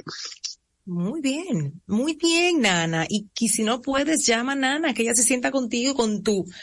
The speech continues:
con, con aquella, aquella montaña de papeles que tienes y que no sabes qué hacer y que tienes ahí facturas de hace quince años, como le ha pasado a Nana en su recorrido laboral, organizando y ayudando a las personas a vivir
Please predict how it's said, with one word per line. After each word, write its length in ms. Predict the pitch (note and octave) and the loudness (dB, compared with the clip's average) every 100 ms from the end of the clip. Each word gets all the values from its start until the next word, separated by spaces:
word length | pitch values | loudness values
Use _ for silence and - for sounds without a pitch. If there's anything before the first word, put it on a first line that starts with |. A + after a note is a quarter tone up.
| - - _ _ | -18 -20 _ _
con, 260 | A3 G#3 G#3 | 0 0 -2
con 280 | - G3+ G3+ | -4 -2 -2
aquella, 640 | F#3+ A3+ A#3+ C#4 C4 A#3 | 0 0 2 0 0 -2
aquella 280 | G#3+ A3 B3 | -2 0 0
montaña 480 | C4+ A#3+ G#3+ G#3+ A#3 | 0 0 0 0 -2
de 80 | A#3 | 0
papeles 480 | G#3 G3+ G3+ G#3+ | -2 0 0 0
que 120 | - F#3 | -2 0
tienes 400 | F#3+ F#3+ G3 G3 | 2 2 0 -2
y 80 | |
que 160 | F3+ F3+ | 0 0
no 140 | E3+ | 2
sabes 320 | - F#3 F#3 - | 2 2 2 2
qué 100 | A3 | 2
hacer 260 | - G3+ | 2 2
y 20 | |
que 120 | G#3 G3 | 0 0
tienes 220 | F3 F3 | 0 0
ahí 120 | F3+ | 0
facturas 480 | F#3+ F#3 F#3+ F#3+ G#3 | 0 0 0 0 2
de 80 | E3 | 2
hace 160 | E3 | 0
quince 360 | D#3 D#3+ C#3+ D#3+ | 0 -2 2 2
años, 360 | E3 A3+ G3+ | 2 2 0
como 240 | - F3 D#3+ | 0 0 2
le 100 | D#3+ | 0
ha 80 | D#3+ | 2
pasado 340 | E3+ E3 F3 | 2 2 0
a 40 | |
Nana 320 | F#3+ F3 F#3+ - | 0 -2 -2 -2
en 200 | G3 F3 | -2 2
su 340 | - F3 F3+ F3+ - - - - | 2 2 0 -2 -12 -16 -8 -2
recorrido 540 | F#3+ G#3 F#3 F3+ F#3 | 0 0 0 0 2
laboral, 600 | F3+ F#3 F#3+ E3+ F3 G3 | 2 0 0 2 2 0
organizando 760 | G#3 F#3 F3 E3+ - F3 D#3+ F3 | 0 0 0 4 4 4 0 0
y 60 | F3+ | 0
ayudando 320 | E3 D#3+ E3 | 0 0 0
a 40 | |
las 140 | E3+ - | 0 0
personas 440 | F3+ - F3 F3+ | 0 0 0 0
a 60 | E3 | 0
vivir 380 | D#3+ E3 E3 | 0 0 -2